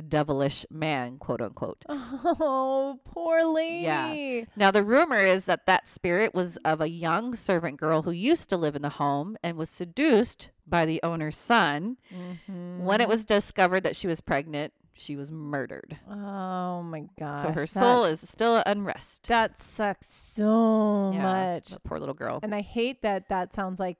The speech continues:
Speaker 2: y-, a very true story.
Speaker 1: Right?
Speaker 2: Yeah.
Speaker 1: The servant.
Speaker 2: Yeah.
Speaker 1: Yeah.
Speaker 2: Oh, man.
Speaker 1: Yeah,
Speaker 2: That
Speaker 1: poor girl.
Speaker 2: poor girl.
Speaker 1: The other well-known spirit to roam the grounds is called the Gray Lady,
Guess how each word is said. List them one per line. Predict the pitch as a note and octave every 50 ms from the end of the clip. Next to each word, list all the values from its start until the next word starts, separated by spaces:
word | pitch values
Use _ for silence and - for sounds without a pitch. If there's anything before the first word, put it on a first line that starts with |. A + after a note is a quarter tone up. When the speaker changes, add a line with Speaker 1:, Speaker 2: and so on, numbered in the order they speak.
| _ _ -
Speaker 2:
y-, | - G#3 G3 F#3 F#3 F#3+ G#3+
a | A3+ G#3+
very | G3 F3+ G#3 G3+ F#3+ F#3+ F#3 F3+
true | - - F#3 F3+ E3+
story. | - - - F3+ D#3+ D3 - - F3
Speaker 1:
Right? | F#3+ F3+ G3+ B3 C#4+ E4 E4 C#4 - - - G#3
Speaker 2:
Yeah. | F#3+ F#3 E3+ D3 C3+
Speaker 1:
The | E3
servant. | E3+ - - D#3+ D#3 D#3+ E3 D#3+ D#3 - - - - - -
Speaker 2:
Yeah. | F#3+ F3+ F3+ F3+ F3 E3+ E3 E3 E3+
Speaker 1:
Yeah. | E3 C#3+ C3 A#2+ - _ -
Speaker 2:
Oh, | A3 A3+ A3+ G3+ F#3+ F#3 F#3 F3+ F#3
man. | A3 C4+ D4 D4 C#4+ C#4 C4
Speaker 1:
Yeah, | B3+ B3+ B3+ C4 C4
Speaker 2:
That | C4 C4
Speaker 1:
poor | - -
girl. | - B3 A#3+
Speaker 2:
poor | B3+ B3
girl. | A#3+ B3 A#3+ A#3+ B3 A#3+ A#3+ A#3 A3+ A3+ A3+ - - - - - -
Speaker 1:
The | A#3+ B3+
other | C4+ D4 E4+
well-known | D4 C#4 C4+ B3+ B3 B3 A#3+ A#3
spirit | - - - G#3+ G3+ A#3 -
to | A3 G#3
roam | F#3+ F3+ F3+ F#3
the | F3
grounds | E3+ E3 D3 D3 D#3 G#3 B3 C4 G#3
is | E3 E3
called | - - F#3 D#3+ D#3 D#3 D#3+
the | E3+ E3 E3+ E3+
Gray | D3+ D#3 E3 D3+ D#3 D#3 D3+ D3+ D#3+
Lady, | D#3 D3 C#3 C#3+ C#3+ D#3 F#3 A#3+ C4 C#4